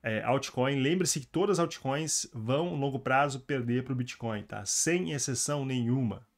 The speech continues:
tá bom? Se alguém que tá con-, comentando pra você, e inclusive tem pessoas no Instagram ali mandando mensagem pra mim, "André, essa altcoin aqui vai superar o Bitcoin, vai ser melhor." Não. Nenhuma altcoin vai superar o Bitcoin.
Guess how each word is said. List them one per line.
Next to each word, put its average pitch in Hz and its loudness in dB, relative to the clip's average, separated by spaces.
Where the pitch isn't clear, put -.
tá - -20
bom? 117 -4
Se - -6
alguém 120 2
que 180 -2
tá 175 4
con-, 175 0
comentando 160 0
pra 160 0
você, 131 0
e 107 -2
inclusive 123 0
tem 156 0
pessoas 143 0
no 143 0
Instagram 131 2
ali 131 4
mandando 127 2
mensagem 127 0
pra 127 0
mim, 113 4
"André, 147 2
essa 143 0
altcoin 151 -2
aqui 143 -8
vai 147 0
superar 139 2
o - 0
Bitcoin, 139 -2
vai 135 -2
ser 143 -4
melhor." 127 2
Não. 127 0
Nenhuma 185 6
altcoin 175 2
vai 131 2
superar 131 0
o 131 0
Bitcoin. 127 -2